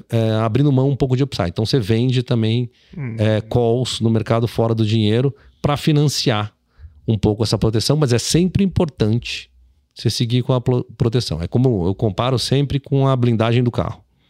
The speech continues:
Speaker 2: <laughs>
Speaker 1: Né? Você tá aqui, você comprou um carro bacana, você tem condição de blindar, você tem, você tem um receio em relação à segurança, você fala, "Re-, resolvi blindar o carro. Vou seguir com o carro."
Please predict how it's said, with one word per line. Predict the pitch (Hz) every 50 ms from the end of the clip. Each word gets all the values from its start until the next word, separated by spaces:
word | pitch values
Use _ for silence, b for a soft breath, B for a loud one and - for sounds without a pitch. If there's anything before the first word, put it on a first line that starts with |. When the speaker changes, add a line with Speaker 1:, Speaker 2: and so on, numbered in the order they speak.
| B B B B
Speaker 2:
<laughs> | 120 B B B B _
Speaker 1:
Né? | - 98 95 101 104
Você | 101 - 98
tá | - - 107
aqui, | 101 - - - 104 107 107 120 123 123 b b b b b -
você | - -
comprou | 98 - 104 95 - 113 107
um | 104
carro | - 107 101 - 104
bacana, | 92 90 90 - - 110 113 120 120
você | - - 98
tem | - 104
condição | 101 - - 101 95 - 110 101
de | 98
blindar, | 90 95 95 92 107 113 117
você | - -
tem, | - 107 107 110 - - -
você | - - 95
tem | - - 110 107
um | 101
receio | 98 101 - - - 120 120 117 113 104
em |
relação | 95 104 95 90 - - 107 101 95
à | 90 87 b b b b b b b b b
segurança, | - - 117 101 87 104 98 101 107 131 156 139 - 104
você | 98
fala, | - - 90 92
"Re-, | 98 90
resolvi | - - - 123 127 131 107 113 120
blindar | 120 131 147 147 127 123 123
o | 131
carro. | - - 101 80 - - - _ _ _ _ _ _ _ _ _ _ _ _ _ _
Vou | - 90 104
seguir | 104 - 131 110 104 120
com | 123 - 165
o | 175
carro." | - 131 101 82 71 -